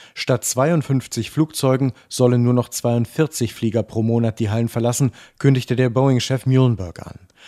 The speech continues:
Außerdem werde das Unternehmen ein Komitee einsetzen, das überprüft, wie Flugzeuge bei Boeing entwickelt und gebaut werden, schreibt die New York Times. Das Justizministerium in Washington untersucht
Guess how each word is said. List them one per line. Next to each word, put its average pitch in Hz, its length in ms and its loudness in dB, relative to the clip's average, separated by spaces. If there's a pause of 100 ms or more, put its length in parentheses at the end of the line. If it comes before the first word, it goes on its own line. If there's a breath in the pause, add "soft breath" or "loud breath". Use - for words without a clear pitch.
(160 loud breath)
Außerdem 151 640 2
werde 110 240 0
das 98 160 -6
Unternehmen 123 560 2
ein 123 160 0
Komitee 127 560 0
einsetzen, 127 480 -2
das 113 160 -2
überprüft, 113 600 -2 (300 loud breath)
wie 127 120 0
Flugzeuge 143 520 2
bei 117 160 -2
Boeing 117 360 0
entwickelt 147 540 -4
und 135 220 -6
gebaut 120 400 0
werden, 123 280 2 (160 soft breath)
schreibt 104 340 -6
die 107 60 -4
New 107 100 -2
York 110 180 -2
Times. 113 460 -2 (340 loud breath)
Das - 200 -10
Justizministerium 110 1080 -4
in 95 140 -6
Washington 151 420 -2
untersucht 135 520 -2